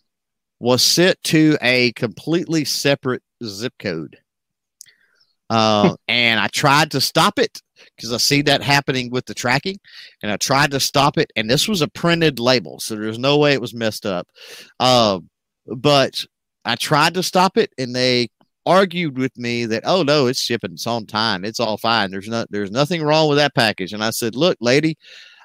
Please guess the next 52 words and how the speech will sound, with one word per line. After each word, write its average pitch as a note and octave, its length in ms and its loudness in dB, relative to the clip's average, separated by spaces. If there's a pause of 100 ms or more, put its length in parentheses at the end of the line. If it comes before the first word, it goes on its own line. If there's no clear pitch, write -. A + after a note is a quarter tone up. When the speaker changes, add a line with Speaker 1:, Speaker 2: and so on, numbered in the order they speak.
(120)
Speaker 1:
I B2 80 2
don't D#3 200 2
know D3+ 140 4
where D3 200 4
you're E3+ 200 2
at, D#3+ 220 2
and B2 100 -4
I A#2+ 60 -2
hate D3 200 2
to C#3+ 60 -4
disagree D3 520 -2
with A#2+ 240 0
you, A#2 140 -4
but A2+ 300 -2
I G2+ 140 -6
live E3+ 260 2
in B2+ 140 -2
Texas. B2+ 440 -2
I G2+ 100 -6
know C#3 180 0
where D3 160 0
this C3 180 -2
other C3 300 -2
zip C3 240 -6
code, B2 200 2
it G2+ 120 -4
says B2 260 -2
it's - 140 -12
going, C#3 320 0
is G2 160 -6
at, D3 280 2 (320)
and G#2+ 120 -4
it's, D3 200 2
like, D3+ 200 0 (100)
four E3+ 240 2
hours D#3 400 2
away B2 320 2
from G#2+ 240 -8
me." D#2+ 260 -14
I F#2 40 -6
said, A2 220 -8
"There's A2+ 200 -6
no D#3 280 2
way D3 300 6
it's B2 180 -6
going C#3+ 340 -2
there A2 360 -6 (880)
to C#3 220 4
be C#3 180 2
delivered C3 640 2
to B2+ 100 -4
me." C3+ 420 0